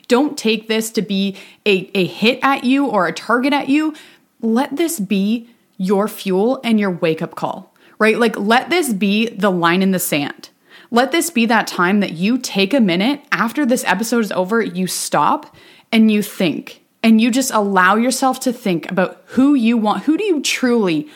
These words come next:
want to be? And it doesn't always come to you in a day. You might need a couple of weeks to sit down and, and really start to envision that. Or maybe you're going through a weird season where you just have no idea what's going on or what's going on with life.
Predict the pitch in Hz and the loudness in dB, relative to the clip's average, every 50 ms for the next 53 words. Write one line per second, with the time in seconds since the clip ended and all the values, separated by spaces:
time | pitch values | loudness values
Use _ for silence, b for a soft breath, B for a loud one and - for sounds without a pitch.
0 | B B B B B 202 196 180 185 - - 170 170 165 - - - b b b | B B B B B 0 0 0 0 -2 -6 -4 -4 -4 -6 -6 -12 b b b
1 | b b b b b 254 294 320 277 370 359 403 381 370 339 320 320 - - 220 | b b b b b 0 2 2 2 0 0 2 2 2 2 2 0 0 -2 -2
2 | 247 233 - 233 220 214 196 175 151 196 190 165 147 - 165 208 254 320 311 - | 0 0 -2 -2 -2 -2 -2 -2 0 2 2 2 2 0 0 2 2 2 2 2
3 | 247 269 285 262 269 202 214 220 214 190 160 170 208 254 - - - 190 - - | 2 2 2 0 -2 -4 -4 -2 -2 -2 0 0 -2 -2 -2 -4 -6 -6 -4 -4
4 | 247 214 220 208 220 226 202 185 - - 202 190 185 175 170 185 226 233 240 269 | -4 -2 0 0 2 2 0 0 0 0 0 0 0 -2 -2 -2 0 0 2 0
5 | 269 254 - 233 214 214 - 220 196 185 160 165 160 170 - 226 233 247 269 294 | 0 0 0 -2 -2 -2 -2 -2 -2 -2 0 -2 -2 -2 0 0 0 0 0 0
6 | 320 320 320 B B B B B - 240 240 240 240 262 277 262 226 247 240 240 | 0 -2 -4 B B B B B 0 2 2 2 4 2 2 2 2 0 0 0
7 | 226 233 240 214 185 165 156 165 190 226 254 254 226 226 - 220 214 220 240 277 | 0 0 2 2 2 2 0 0 0 0 0 0 0 0 -2 -2 -2 0 0 2
8 | 269 240 214 202 190 185 214 226 233 254 - 214 185 185 175 185 202 233 233 226 | 2 2 2 2 2 2 0 0 0 0 0 0 0 0 0 0 2 2 0 0
9 | 208 214 208 208 202 - - - 190 190 180 175 180 196 196 170 160 196 226 226 | 0 0 -2 -2 -4 -6 -6 -4 -4 -2 -2 -2 -2 -2 -2 -2 -2 -4 -4 -2
10 | - 240 214 208 185 156 151 180 214 208 196 - - 170 170 233 294 294 | -2 -2 0 0 0 0 0 0 0 -2 -2 -4 -4 -2 -2 -2 -4 -4